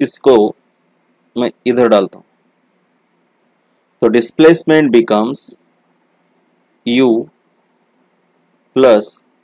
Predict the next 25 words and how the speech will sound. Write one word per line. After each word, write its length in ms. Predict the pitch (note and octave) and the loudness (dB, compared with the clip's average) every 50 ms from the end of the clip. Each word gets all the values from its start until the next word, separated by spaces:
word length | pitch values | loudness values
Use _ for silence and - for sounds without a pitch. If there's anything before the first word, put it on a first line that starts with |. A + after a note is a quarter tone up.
| _ _ _ _ _ _ _ _ _ _ _ _ _ _ _ | _ _ _ _ _ _ _ _ _ _ _ _ _ _ _
इस 240 | - A2+ - - - _ _ _ _ - | -12 -12 -12 -12 -18 _ _ _ _ -6
टी 160 | - C3+ C#3 C#3 | -4 -2 -2 -2
को 140 | - C#3+ C#3 | 0 0 0
मैं 120 | C3+ C3 B2 | 0 0 -2
थोड़ा 200 | A#2+ B2 A#2+ A#2 | 0 0 0 2
इधर 280 | G#2+ E2 A2+ A#2 A#2+ A2+ | 2 0 2 2 0 0
खिसका 320 | - - A#2 - - G#2+ | -2 -6 -10 -6 -4 -4
देता 200 | G2 G2+ F#2 - | -4 -4 -6 -8
हूं। 80 | D2+ - _ _ _ _ _ _ _ _ _ _ _ _ _ _ _ _ _ _ _ _ _ _ _ _ _ _ _ _ _ _ _ _ _ _ _ _ _ _ - | -10 -16 _ _ _ _ _ _ _ _ _ _ _ _ _ _ _ _ _ _ _ _ _ _ _ _ _ _ _ _ _ _ _ _ _ _ _ _ _ _ -8
चलो, 200 | - A2 G#2 G#2 | -6 -6 -4 -4
वी 200 | G#2 A#2+ A#2+ B2+ | -4 -4 -6 -4
की 140 | - D3 B2+ | -2 0 2
जगह 200 | C3 B2+ B2+ B2 | 2 2 2 2
पर 140 | - B2+ | 0 0
मैं 140 | B2 B2 B2 A#2 | -2 -2 -2 0
क्या 100 | B2 A#2+ | 2 2
डाल 180 | A#2+ A#2+ A#2 A#2 | 2 2 0 0
रहा 100 | A#2 A#2+ | -4 -6
हूं? 80 | B2 _ _ _ _ _ _ _ _ _ _ _ _ _ _ _ _ _ _ _ _ _ - | -8 _ _ _ _ _ _ _ _ _ _ _ _ _ _ _ _ _ _ _ _ _ -8
U 240 | A2 A2+ A#2+ B2 A2+ _ - | -4 -2 -2 -2 -2 _ -2
plus 240 | B2 A#2 A#2+ A#2+ - - - _ _ _ _ _ _ _ _ _ _ _ _ _ _ _ _ _ _ _ - | -2 -2 -2 -2 -6 -16 -20 _ _ _ _ _ _ _ _ _ _ _ _ _ _ _ _ _ _ _ -4
A 120 | A2+ A2+ G#2 | -4 -4 -4
T, 160 | _ - G2+ - _ _ _ _ _ _ _ _ _ _ _ _ _ _ _ _ _ _ _ _ _ _ _ _ _ _ _ _ _ _ _ _ _ _ _ _ _ _ _ _ _ _ _ _ _ _ _ _ _ _ _ _ _ _ _ _ _ _ _ _ _ _ _ _ _ _ _ _ _ _ _ _ _ _ _ _ _ _ _ - | _ -12 -18 -18 _ _ _ _ _ _ _ _ _ _ _ _ _ _ _ _ _ _ _ _ _ _ _ _ _ _ _ _ _ _ _ _ _ _ _ _ _ _ _ _ _ _ _ _ _ _ _ _ _ _ _ _ _ _ _ _ _ _ _ _ _ _ _ _ _ _ _ _ _ _ _ _ _ _ _ _ _ _ _ -6
और 140 | A#2+ A2+ A2+ | -4 -2 0
ये 120 | A#2 A2+ | 0 0